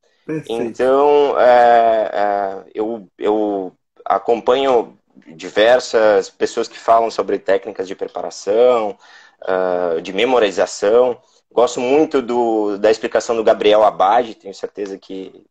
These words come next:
Speaker 2: que tu já, já entrevistou ele sobre isso aqui também,
Speaker 1: Já.
Speaker 2: Paulo. É,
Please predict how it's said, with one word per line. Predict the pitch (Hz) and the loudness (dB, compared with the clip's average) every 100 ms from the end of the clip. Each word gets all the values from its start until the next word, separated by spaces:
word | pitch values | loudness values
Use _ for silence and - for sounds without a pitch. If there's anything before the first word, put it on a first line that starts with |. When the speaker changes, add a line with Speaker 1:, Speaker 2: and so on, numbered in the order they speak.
| _ | _
Speaker 2:
que | _ - | _ -16
tu | 95 | -4
já, | 98 95 90 87 | 2 4 4 0
já | 95 | -2
entrevistou | 95 101 95 - 107 | -2 -4 -10 -6 -4
ele | 101 104 | -2 -4
sobre | - 92 90 | -6 -6 -8
isso | 98 113 - | -8 -10 -12
aqui | - - | -16 -12
também, | 90 87 104 | -8 -6 -6
Speaker 1:
Já. | 123 | -4
Speaker 2:
Paulo. | - - _ - - _ _ - | -4 -6 _ -20 -20 _ _ -2
É, | 101 101 101 101 98 98 98 95 95 | 2 4 4 4 4 4 2 -2 -8